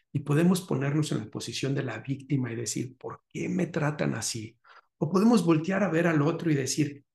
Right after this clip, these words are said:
"Qué injusto cómo esa persona está actuando, cómo esa persona me está tratando". O podemos decir, "Qué mal que tenemos este gobierno, que vivimos en esta época donde hay tanta confusión".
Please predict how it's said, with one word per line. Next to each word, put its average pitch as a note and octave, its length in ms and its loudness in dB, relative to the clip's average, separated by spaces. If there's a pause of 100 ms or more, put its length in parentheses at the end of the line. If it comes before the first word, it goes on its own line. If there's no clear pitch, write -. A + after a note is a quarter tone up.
"Qué - 80 -2
injusto F#3+ 840 2
cómo C#3+ 560 2
esa D3 300 -4
persona B2+ 560 -4 (180)
está - 260 -2
actuando, B2+ 520 -2
cómo C#3 240 -2
esa C3 220 -6
persona B2 400 -6
me A#2 120 -6
está - 220 -10
tratando". A#2+ 720 -6 (500)
O - 160 2
podemos A3+ 600 4
decir, F#3 640 0
"Qué F3+ 120 2
mal F3+ 520 4
que D#3+ 100 4
tenemos D#3+ 480 2
este D#3+ 240 0
gobierno, D#3 720 4
que D3+ 100 -4
vivimos D#3 540 2
en D3 140 0
esta - 280 -2
época D#3 720 -2 (220)
donde C#3 240 0
hay D3 160 0
tanta D3 320 0
confusión". - 720 -8